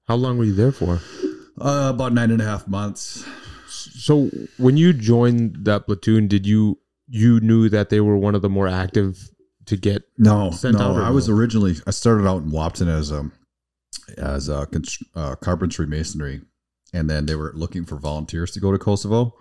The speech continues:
Speaker 1: Okay.
Speaker 2: And then I volunteered. I just happened to end up with them, which was the Air Defense Artillery.
Speaker 1: Mm-hmm.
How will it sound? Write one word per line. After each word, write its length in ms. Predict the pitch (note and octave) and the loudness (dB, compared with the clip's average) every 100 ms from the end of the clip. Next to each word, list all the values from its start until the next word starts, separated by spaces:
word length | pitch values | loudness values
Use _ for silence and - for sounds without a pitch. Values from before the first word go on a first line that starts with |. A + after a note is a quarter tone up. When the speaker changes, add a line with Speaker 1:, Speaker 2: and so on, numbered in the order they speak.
| - | -6
Speaker 1:
Okay. 280 | F#2 F2 E2+ _ E2+ | -4 -4 -8 _ -2
Speaker 2:
And 160 | E2+ | 0
then 140 | F2 D#2 | 2 0
I 100 | D2+ | -2
volunteered. 680 | E2 D#2+ D2+ - F#2+ D#2+ | -2 -2 -4 -4 -4 -4
I 100 | D2+ | -8
just 200 | D2+ D#2 | -12 -8
happened 300 | F2+ E2 D#2 | -8 -8 -10
to 120 | C#2+ E2 | -10 -6
end 160 | D#2 | -4
up 180 | D#2+ - | -4 -6
with 160 | C#2 D2+ | -14 -10
them, 440 | D#2 E2 C#2 E2 _ _ _ _ _ _ _ - | -6 -6 -6 -12 _ _ _ _ _ _ _ -2
which 260 | E2+ E2 | -2 0
was 220 | D#2+ D2 - | -2 -4 -6
the 380 | D#2 C#2+ D2 - - | -6 -6 -8 -12 -10
Air 100 | D#2+ | -10
Defense 320 | D2+ D#2+ D2+ | -8 -8 -8
Artillery. 480 | D#2 - E2+ C#2+ E2 _ - | -10 -8 -8 -8 -12 _ 0
Speaker 1:
Mm-hmm. 220 | G#2 | 2